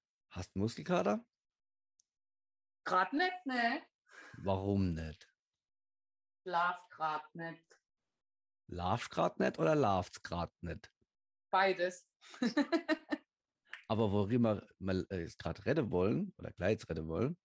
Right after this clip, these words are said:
Speaker 1: ist so, dass du gelaufen bist.
Speaker 2: Ja, da ist es gelaufen, in der Tat.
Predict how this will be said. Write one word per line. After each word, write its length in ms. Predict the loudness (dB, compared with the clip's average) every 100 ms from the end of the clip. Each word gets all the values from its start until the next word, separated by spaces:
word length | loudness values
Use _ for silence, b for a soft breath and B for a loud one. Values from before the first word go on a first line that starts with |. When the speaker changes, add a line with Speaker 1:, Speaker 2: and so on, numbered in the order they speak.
| _ _ _ _ _ -4
Speaker 1:
ist 140 | -2
so, 100 | 0
dass 180 | 0 -2
du 100 | -4
gelaufen 460 | -2 -2 -2 -8 -8 0
bist. 460 | 0 0 -6 -12 _ _ _ _ _ -6
Speaker 2:
Ja, 380 | 0 4 4 4
da 120 | 2
ist 160 | 2 0
es 120 | -2
gelaufen, 640 | 0 2 2 2 0 0 -2
in 120 | -4
der 120 | -4 0
Tat. 520 | 2 4 2 -2